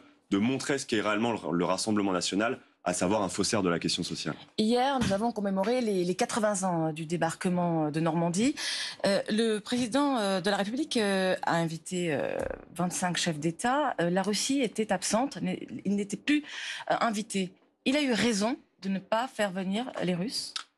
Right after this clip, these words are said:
Speaker 1: Étant donné le, le contexte international, honnêtement, moi, ça ne me choque pas du tout que Vladimir Poutine, euh, ou aucun de ses représentants, euh, ne soit pas, euh, convié
Speaker 2: En
Speaker 1: en
Speaker 2: deux mille quatorze,
Speaker 1: France.
Speaker 2: après l'annexion de la Crimée, euh,
Speaker 1: Oui, mais là, là, là,
Speaker 2: François
Speaker 1: le
Speaker 2: Hollande
Speaker 1: contexte
Speaker 2: avait invité, euh,
Speaker 1: Ah,
Speaker 2: Vladimir Poutine.
Speaker 1: juste, imaginons, est-ce qu'on aurait vu une image, euh, monsieur Zelensky, monsieur Poutine, euh, côte à côte, euh,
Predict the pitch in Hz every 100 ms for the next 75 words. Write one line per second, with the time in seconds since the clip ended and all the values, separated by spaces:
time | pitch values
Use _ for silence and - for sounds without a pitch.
0 | - - _ _ - - 98 101 110 98
1 | 90 80 73 78 - 104 120 - 92 95
2 | 90 - 110 120 - 98 87 110 104 90
3 | 90 85 90 - 95 90 110 98 85 85
4 | 85 87 - 82 - 107 92 82 82 80
5 | 87 82 85 82 - 85 80 98 104 _
6 | _ - 80 80 - 80 92 90 80 78
7 | 90 85 92 - 220 220 220 226 254 226
8 | 214 196 196 208 196 190 - 190 202 233
9 | 226 175 165 127 113 95 - 92 98 104
10 | 87 67 92 196 196 208 214 247 202 196
11 | 190 196 202 220 214 170 175 175 185 180
12 | 160 - 104 - 82 80 85 87 104 113
13 | 85 78 - 87 85 85 82 98 90 90
14 | 92 101 87 87 - 85 90 85 - 98
15 | 85 87 87 - 104 90 80 85 90 85
16 | 98 - 87